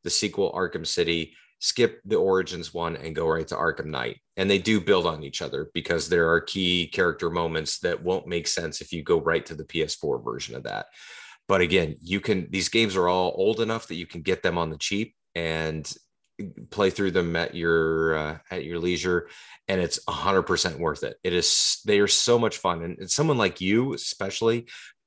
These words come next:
I know that you were a comic fan, and, and I know that you love Batman. It gets so deep into the Batman universe. It's crazy.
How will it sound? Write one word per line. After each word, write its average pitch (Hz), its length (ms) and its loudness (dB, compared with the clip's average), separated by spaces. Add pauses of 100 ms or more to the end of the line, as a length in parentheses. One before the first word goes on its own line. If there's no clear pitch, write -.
I 95 80 2
know 95 160 6
that 92 120 2
you 90 140 -4
were 92 160 4
a 87 60 4
comic 95 340 -2
fan, 95 500 0 (640)
and, 101 180 -2
and 87 380 -4
I 87 120 -4
know 92 140 4
that 95 100 0
you 87 120 -2
love 85 240 0
Batman. 92 500 0 (240)
It 117 160 0
gets 147 240 2
so - 460 2
deep 95 320 -2
into 85 140 -4
the 85 100 -4
Batman 85 420 -2
universe. 78 640 -4
It's 113 200 0
crazy. 80 800 -6